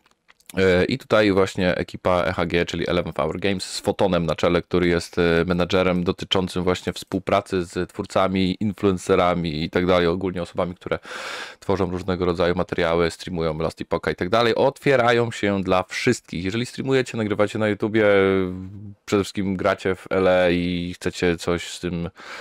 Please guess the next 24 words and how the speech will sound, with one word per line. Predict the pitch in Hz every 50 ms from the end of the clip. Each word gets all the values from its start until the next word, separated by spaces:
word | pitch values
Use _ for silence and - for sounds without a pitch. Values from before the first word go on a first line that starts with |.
| - - - - _ _
zrobić | 90 90 90 87 85 87 82 90
bardziej, | 85 92 98 98 107 107 101 98 92 90
to | - 95 92 92 90 92
macie | 90 92 - - - 90 87 85 80
możliwość, | 85 90 87 85 95 90 87 90 90 85 87 85 - - - - -
e, | 87 85 87 85 85 85
zapisania | 87 98 123 - - 127 - - 110 107 104 101
się | - - 104 98 95 98
do | 95 -
tego | - 92 92 95
programu | 90 - 95 92 92 95 90 87 92
w | -
tym | - - 98
momencie, | 95 92 92 95 98 95 - - 95
gdyż | 90 92 95 90 -
otworzyli | - - 127 - - 104 104 110 104 101 95
bramy | 95 98 98 95 95 92 85
dla | - - 107 127 131
każdego. | - 123 107 113 104 110 104 101 104 104
Do | 98 101
tej | 95 - 92
pory | - - 98 98 95
to | - 98
było | 92 104 101 98 98